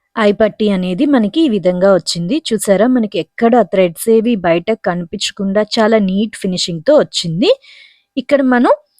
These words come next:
రైట్ సైడ్‌లో హుక్స్‌ని స్టిచ్ చేసుకోవాలి. ఈ విధంగా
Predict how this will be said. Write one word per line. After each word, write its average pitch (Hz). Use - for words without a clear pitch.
రైట్ 208
సైడ్‌లో 226
హుక్స్‌ని 269
స్టిచ్ -
చేసుకోవాలి. 165
ఈ 247
విధంగా 233